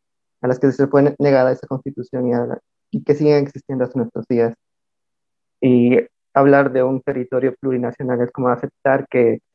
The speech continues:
estas personas indígenas existen, que sus ter-, territorios deben, deben como que existir también, que su-,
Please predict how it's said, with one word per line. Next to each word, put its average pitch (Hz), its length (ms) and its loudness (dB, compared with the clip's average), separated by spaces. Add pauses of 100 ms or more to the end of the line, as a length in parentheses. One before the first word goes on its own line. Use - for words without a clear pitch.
(280)
estas 135 320 0
personas 127 420 -2
indígenas 127 560 -4
existen, 127 680 -2
que 127 120 0
sus - 220 -8
ter-, 127 200 0
territorios 139 580 2
deben, 127 360 -2
deben 127 540 -2
como - 240 -8
que - 320 0 (720)
existir 156 600 0
también, 120 760 -2
que 117 260 2 (300)
su-, - 180 -16